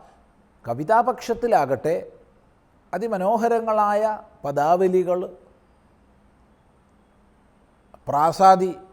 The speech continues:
വിഷയങ്ങൾ, കാവ്യഭംഗിക്കായിക്കൊണ്ടുള്ള മറ്റെല്ലാം തികഞ്ഞതാണിത്.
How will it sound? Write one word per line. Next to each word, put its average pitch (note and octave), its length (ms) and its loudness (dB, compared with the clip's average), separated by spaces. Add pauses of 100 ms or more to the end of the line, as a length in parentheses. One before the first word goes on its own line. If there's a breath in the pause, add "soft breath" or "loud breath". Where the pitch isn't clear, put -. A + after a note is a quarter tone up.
(500)
വിഷയങ്ങൾ, E3 520 -6 (840)
കാവ്യഭംഗിക്കായിക്കൊണ്ടുള്ള F3 1500 0 (100)
മറ്റെല്ലാം D3 500 -6 (1000)
തികഞ്ഞതാണിത്. C3 880 -6